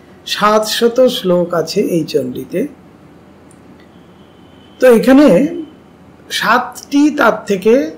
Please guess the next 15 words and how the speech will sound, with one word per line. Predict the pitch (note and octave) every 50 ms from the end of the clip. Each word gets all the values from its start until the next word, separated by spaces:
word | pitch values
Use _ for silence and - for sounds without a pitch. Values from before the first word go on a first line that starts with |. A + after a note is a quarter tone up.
| - - - - - - - - - - _ - - - - - -
বেছে | E3 E3+ D#3+ F#3+ F#3+ F#3
বেছে | F#3 F#3 F3 - G#3 A#3 B3
সাতটি | A3+ - E3+ E3 E3 D#3+ - - - A#3 A#3
মন্ত্র | A3+ G3 F3 D#3+ D3+ C#3 - D#3 D#3 C#3+
নেওয়া | C#3 C3+ C3+ C#3+ C#3+ C#3+
হয়েছে, | C#3+ D3 D3 C#3+ - - G3+ G#3+
শ্লোক | G#3 - - E3 D#3+ D#3 D3+ D3 D3+
নেওয়া | D3+ C#3+ D3 D3 C#3+ C#3+
হয়েছে, | D#3 E3 E3 D#3 - A#3+ A#3
সেটাকে | F#3 F#3+ E3 D3+ D#3+ D3 D#3 D3+ -
কেনা | - C#3 C#3+ C#3+
বলা | C3+ C3+ C3+ C#3 D3
হচ্ছে | C#3+ E3 E3+ E3+ - - A#3+ B3+ - - - - - - - - - _ _ -
সপ্ত | - - - E3 D#3 D#3+ - - - F#3+
দুর্গা, | G3+ F#3+ F#3 E3 C3+ C3+ B2 - C#3+ C#3 - -